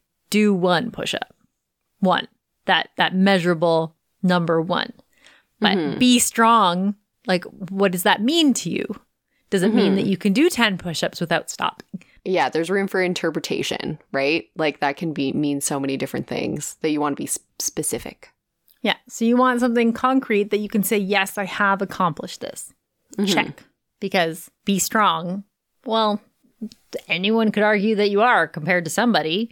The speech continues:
Speaker 1: So if you, if
Speaker 2: Mm-hmm.
Speaker 1: you want to be a good runner, well, what does that mean? Does that mean that you can do five kilometers in forty-five minutes? Does that mean that you can do one kilometer in ten minutes? Does that mean you can do one kilometer in four minutes, right? What does that
Speaker 2: Mm-hmm.
Speaker 1: mean?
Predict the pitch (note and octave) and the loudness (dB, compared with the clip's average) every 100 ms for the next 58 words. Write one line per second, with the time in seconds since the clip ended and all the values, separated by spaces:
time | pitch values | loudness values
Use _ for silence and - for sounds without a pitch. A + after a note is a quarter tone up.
0 | - - F3+ E3+ E3 E3 E3 _ _ _ | -10 -2 2 4 4 2 -2 _ _ _
1 | - F3+ G3+ G3+ G#3 D3+ F#3 F#3 G3 G3 | -12 -2 2 4 4 2 2 2 4 2
2 | - - - G3+ F#3 F3+ F3 F3 _ - | -2 -8 -4 0 2 2 0 -4 _ -2
3 | G3+ G#3+ F3+ G3 F3 A3 F3+ - F3+ _ | 2 2 2 2 2 2 0 -4 -10 _
4 | _ - G#3 G3+ F#3 - - _ _ _ | _ -2 2 4 2 -4 -20 _ _ _
5 | - G#3+ A#3 B3 A#3 B3+ E3 F3 E3 G3 | -4 0 2 2 4 2 2 0 0 0
6 | F#3+ G3 G3+ F#3+ G3 F#3+ F#3+ F#3+ F#3+ F3+ | 0 0 0 2 0 0 0 0 -2 0
7 | F3+ F3+ - F#3 F#3+ F#3 F#3 F3+ F3 - | 0 0 -2 -2 0 2 0 0 -4 -4
8 | F#3 E3 F3 E3 E3 G#3 B3+ D#4+ - - | -2 -2 -2 -2 0 0 0 -2 -4 -2
9 | F3+ F3 F3+ F3+ F3 F3+ - F3 F#3 F3+ | 0 2 0 -2 -2 -2 -2 0 0 0
10 | E3+ F3+ F3+ F#3 F3 F3 F3 E3+ D#3 C#3+ | 0 -2 0 0 0 0 2 2 0 0
11 | A#3 D4 D#4 C#4+ G3+ F#3 F#3 F3+ E3+ F3 | 0 0 -2 -2 -2 -2 0 -2 -2 0
12 | E3+ F#3 F#3 G#3 A3 B3 B3+ C4+ D4+ A3+ | 0 0 0 0 2 2 2 2 2 2
13 | - - - F#3 A#3 - - - G3 A3 | -2 -6 -2 -2 -2 -8 -18 -2 0 2
14 | B3+ B3 C4+ D#3 - - | 2 4 4 2 -4 -12